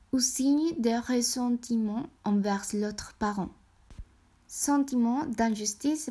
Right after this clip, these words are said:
par rapport à une décision judiciaire relative à la garde de l'enfant.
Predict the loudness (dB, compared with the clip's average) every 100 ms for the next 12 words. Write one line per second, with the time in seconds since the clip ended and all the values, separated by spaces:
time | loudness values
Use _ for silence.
0 | -6 -4 -2 -4 -2 -2 -4 -6 -16 -4
1 | -2 0 2 2 2 0 -2 -4 -4 -2
2 | -2 -2 -6 -4 -2 -2 -4 -2 -4 -4
3 | -2 0 0 0 0 0 -6 -20 -20 -20
4 | -20 -20 -4 0 0 2 0 0 0 0
5 | 0 -4 0 0 0 -2 -4 -8